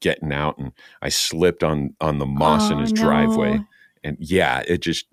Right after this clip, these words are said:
Speaker 1: shot up in the air, came down, and just, boom, broke.
Speaker 2: <laughs>
Speaker 1: Um,
Speaker 2: It's so
Speaker 1: fixed
Speaker 2: sad.
Speaker 1: <laughs> I know. I, oh, God, I was in tears. Um, I tried to fix it. It didn't work that great. And then, uh, for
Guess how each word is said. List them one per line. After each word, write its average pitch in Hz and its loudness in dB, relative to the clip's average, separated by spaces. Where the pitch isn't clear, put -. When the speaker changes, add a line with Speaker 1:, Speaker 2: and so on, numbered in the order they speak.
Speaker 1:
shot 82 0
up - -2
in 80 -2
the 78 0
air, 78 2
came 78 -2
down, 73 -2
and 71 -4
just, - -8
boom, 76 2
broke. 76 2
Speaker 2:
<laughs> - -2
Speaker 1:
Um, 147 2
Speaker 2:
It's - 0
so - 4
Speaker 1:
fixed - 0
Speaker 2:
sad. - -4
Speaker 1:
<laughs> - -12
I 113 4
know. 95 2
I, 87 0
oh, 98 4
God, 78 2
I 76 2
was 71 -2
in 71 -4
tears. 73 0
Um, 80 2
I 101 -2
tried 127 2
to 131 -2
fix 120 0
it. 117 2
It 120 2
didn't 101 4
work 92 2
that 92 2
great. 95 4
And 95 4
then, 120 6
uh, 92 2
for 107 4